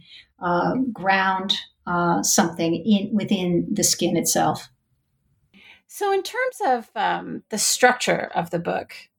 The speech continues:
Speaker 2: Catherine, you know, you talked about how the project emerged from really what, what kind of is centered in chapter two,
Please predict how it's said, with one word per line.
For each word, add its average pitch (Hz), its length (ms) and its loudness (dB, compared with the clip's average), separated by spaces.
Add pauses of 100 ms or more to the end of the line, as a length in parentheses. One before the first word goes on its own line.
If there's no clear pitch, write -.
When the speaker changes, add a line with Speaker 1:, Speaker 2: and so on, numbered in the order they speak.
(160)
Speaker 2:
Catherine, - 720 -2 (360)
you 208 120 -4
know, 190 100 2
you 185 320 0
talked 233 280 2
about 196 240 -2
how 185 200 0
the 175 80 0
project 185 440 0
emerged 180 640 2
from 165 640 0 (600)
really 254 260 0
what, 190 300 2 (200)
what - 300 2 (100)
kind 180 200 0
of 165 100 -2 (480)
is 170 280 -6 (200)
centered 247 640 -2
in 160 160 0
chapter 170 480 0 (100)
two, 247 720 2